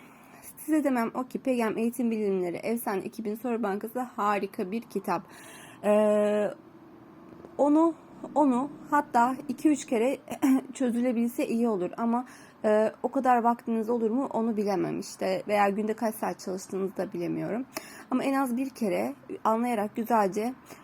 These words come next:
e, çözmenizi tavsiye ediyorum. Ve size tavsiyem şu ki gelişim psikolojisi olsun, öğrenme psikolojisi olsun, işte,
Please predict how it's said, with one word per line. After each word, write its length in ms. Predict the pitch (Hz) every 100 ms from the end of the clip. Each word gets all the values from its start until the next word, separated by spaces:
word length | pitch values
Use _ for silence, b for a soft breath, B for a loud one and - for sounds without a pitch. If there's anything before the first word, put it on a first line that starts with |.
| - 190
e, 200 | 196 190
çözmenizi 560 | 247 214 226 220 202
tavsiye 420 | 220 170 185 175
ediyorum. 300 | 170 156 175 - -
Ve 120 | 285
size 220 | 302 294 294
tavsiyem 560 | 302 262 262 240 233
şu 180 | - 247
ki 180 | 185 202 B B B
gelişim 380 | 226 240 247 262
psikolojisi 600 | 247 - 220 185 190 -
olsun, 220 | 180 202
öğrenme 420 | - 208 220 233 240
psikolojisi 640 | 233 - 202 180 180 -
olsun, 380 | 180 175 - 196 B B B
işte, 460 | - 208 - 208